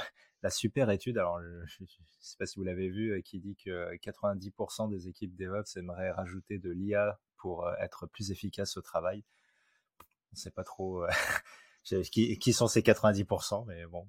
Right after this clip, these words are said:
bah, très bien. Ou on aurait pu parler, euh, de la publicité dans la cli, euh, euh, d'Ubuntu quand vous faites un apt get update qui est en train de déchirer Twitter, euh,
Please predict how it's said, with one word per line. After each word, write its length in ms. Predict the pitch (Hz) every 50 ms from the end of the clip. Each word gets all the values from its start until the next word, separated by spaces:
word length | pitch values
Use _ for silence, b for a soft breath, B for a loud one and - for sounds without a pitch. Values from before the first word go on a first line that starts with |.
| 107 101 95
bah, 260 | 92 90 87 87 85 80
très 180 | - - 101
bien. 140 | 90 80 78 - - b b b b b b b b b
Ou 260 | - 110 113 117 110 101
on 40 |
aurait 180 | 98 90 92 95
pu 160 | 87 120 120
parler, 520 | - 104 92 90 95 101 104 107 110 113 -
euh, 320 | 98 95 92 87 85 85 82
de 100 | 87 107
la 140 | 107 107 104
publicité 580 | - 107 98 98 98 98 - - 95 - 110
dans 140 | 98 95 90
la 120 | 87 87
cli, 380 | 82 - - - 113 101 98 92
euh, 320 | 87 82 82 82 80 80 80 87 - _ -
euh, 280 | 92 90 90 85 85 85
d'Ubuntu 500 | 82 92 87 90 92 87 80 - 107 98
quand 140 | - - 85
vous 100 | 80 80
faites 240 | - - 95 - -
un 80 | 82
apt 240 | 82 80 78 - 82 -
get 240 | - 85 76 85 80 _ -
update 440 | 78 80 - 95 92 - _ 82 80
qui 100 | - -
est 20 | 85
en 100 | 82 80
train 180 | - - 95
de 160 | 87 71 78 78
déchirer 480 | 76 101 95 - - 101 92 90 90
Twitter, 320 | - - - 87 - - 92
euh, 340 | 92 92 87 82 82 82